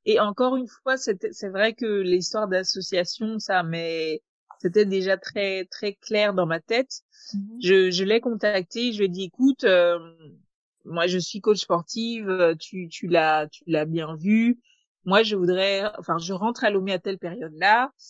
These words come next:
Speaker 2: Mhm.
Speaker 1: Est-ce qu'on pourrait faire quelque chose, euh, quelque chose de sportif et, euh, avoir des gens autour de nous et, et la, l'argent qui sera récolté sera reversé à une, euh, une association ou un orphelinat.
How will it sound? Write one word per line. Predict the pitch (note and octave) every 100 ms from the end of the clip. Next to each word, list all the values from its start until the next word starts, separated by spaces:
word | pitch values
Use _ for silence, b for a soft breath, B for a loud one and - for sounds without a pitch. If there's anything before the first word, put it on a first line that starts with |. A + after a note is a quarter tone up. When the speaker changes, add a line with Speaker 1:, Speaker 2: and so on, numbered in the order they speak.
| B
Speaker 2:
Mhm. | G#3+ G3+ G#3+
Speaker 1:
Est-ce | G3
qu'on | - A#3+
pourrait | A#3+ G3+
faire | F#3 A3+
quelque | G#3+ F3+ F#3+
chose, | E3 A#3+ B3 G#3+
euh, | F#3 F3+ E3 D#3+
quelque | F3 E3+
chose | G#3+ G#3+
de | F3+
sportif | F3 F#3+ E3+ - A#3 A#3+ B3+ -
et, | F3+ F3 D#3+
euh, | D#3 D3+ D3+ D3+ C#3+
avoir | - D#3+ E3 F#3+
des | F3 E3+
gens | D#3+ F3+
autour | F3+ - F3+
de | E3
nous | D#3 F#3+ A#3+
et, | A3 F3+ E3 D#3 - _ -
et | G3
la, | E3+ D#3+ D#3+
l'argent | E3 F#3 F#3+ A#3
qui | A#3 G#3
sera | - G3 F#3+ F#3+ E3+ E3
récolté | E3+ F3+ E3+ D#3+ G#3+
sera | G#3+ G3 F#3
reversé | F3+ D#3 D#3+ - - G3+
à | F3
une, | E3 F#3 E3
euh, | D3+ C#3+ B2+
une | E3+ F3
association | E3 - E3+ - E3 - G#3+ A#3 _ _ _
ou | F#3+
un | G3 F3+
orphelinat. | E3+ _ F3+ E3+ D3+